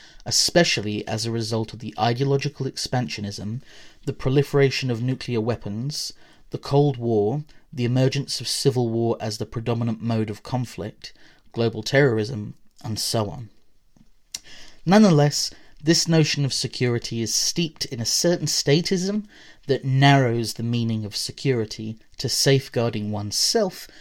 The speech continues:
from the dangers of another state, nation, or people. So, as I say, statism kind of means where, uh, the state becomes the central unit of international relations thinking, as opposed to individuals or international organizations,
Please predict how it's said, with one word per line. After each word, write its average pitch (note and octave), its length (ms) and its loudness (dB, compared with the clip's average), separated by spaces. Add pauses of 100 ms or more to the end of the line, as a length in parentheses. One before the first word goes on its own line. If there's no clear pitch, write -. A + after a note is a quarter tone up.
(200)
from G#3 180 -2
the G3 80 4
dangers D3 520 4
of A#2 120 0
another G#2+ 260 -2
state, - 640 -4 (180)
nation, G#2 600 -4
or G2+ 120 -10
people. A#2 520 -6 (2500)
So, D3 260 6
as C3 160 4
I C3 60 4
say, A#2+ 160 2
statism B2 640 0
kind A#2+ 240 -2
of G#2+ 80 -6
means A2 420 -2
where, A2 460 0 (440)
uh, G#2+ 360 0
the A#2 120 -6
state - 420 -2
becomes A2+ 400 -4
the A2 80 -6
central A#2 440 -2
unit A2+ 540 -2 (140)
of A2 240 -4
international A#2 560 -6
relations A2+ 500 -4
thinking, C#3 500 -2 (380)
as A#2 180 0
opposed A2+ 400 -4
to - 140 -6
individuals C3+ 880 2
or G2 140 -8
international G#2+ 580 -6
organizations, A2 880 -6